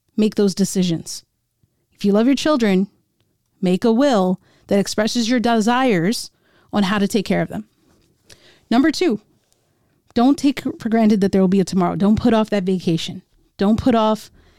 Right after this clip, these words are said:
those rela-, your relationships. Don't put off taking care and connecting with people. Don't do that. Number three,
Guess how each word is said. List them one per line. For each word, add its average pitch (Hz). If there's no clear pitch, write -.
those 202
rela-, 208
your 208
relationships. 202
Don't 214
put 233
off 220
taking 214
care 208
and 202
connecting 196
with 175
people. 180
Don't 208
do 202
that. 180
Number 233
three, 196